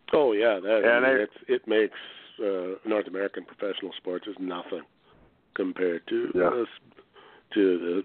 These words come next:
Speaker 1: the,
Speaker 2: They
Speaker 1: the big
Speaker 2: riot.
Speaker 1: guys in soccer.
Speaker 2: They riot and all that shit about that. I, uh
Speaker 1: Well, man, I mean, you, you would have watched that game today when Russia,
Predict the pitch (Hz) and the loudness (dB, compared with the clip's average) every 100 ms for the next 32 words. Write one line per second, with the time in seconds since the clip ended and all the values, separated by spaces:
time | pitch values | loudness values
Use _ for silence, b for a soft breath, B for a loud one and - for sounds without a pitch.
0 | _ 104 117 120 104 107 110 113 110 87 | _ 0 2 4 4 6 6 4 4 0
1 | 82 98 95 92 87 82 _ _ _ _ | -4 -2 -2 -4 -8 -10 _ _ _ _
2 | b b b b b 127 120 101 104 107 | b b b b b -2 0 4 6 6
3 | 104 101 107 101 95 - - 110 104 95 | 4 2 0 2 0 -4 -4 -2 -2 0
4 | 101 - 92 92 - _ - - _ _ | 0 0 0 0 -2 _ -20 -20 _ _
5 | _ _ B B B B B B B B | _ _ B B B B B B B B
6 | B B B B B _ 85 104 107 104 | B B B B B _ 2 4 6 6
7 | 98 95 92 101 104 123 120 107 110 117 | 4 4 4 4 4 4 4 4 2 4
8 | 131 117 b b b 120 127 120 131 135 | 2 2 b b b 0 0 2 0 0
9 | - 120 123 127 120 113 120 123 110 104 | -2 -2 0 -2 -2 0 2 2 0 0
10 | 110 - 113 | -2 -2 -4